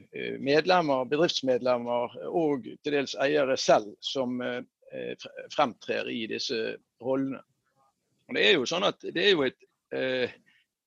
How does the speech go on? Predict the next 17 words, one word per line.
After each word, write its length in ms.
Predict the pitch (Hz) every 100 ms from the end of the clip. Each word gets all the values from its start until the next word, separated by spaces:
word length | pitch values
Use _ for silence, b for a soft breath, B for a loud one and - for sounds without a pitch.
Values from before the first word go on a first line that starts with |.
| -
et 100 | -
litt 140 | - -
annet 240 | 190 208
mindset 1040 | 185 208 202 123 - - 110 _ - - - -
i 420 | 202 175 131 131 123 -
private 540 | 151 156 151 - 135
bedrifter 580 | 117 147 151 - 110 107 - b b b -
enn 140 | 131
det 100 | 120 196 165
er 240 | 135 131
i 100 | 135
det 80 | 131
offentlige, 720 | 135 139 151 131 107 104 104 104 107 110
eller 440 | 143 147 151 143 151
det 80 |
er 280 | 151 143 135
i 140 | 131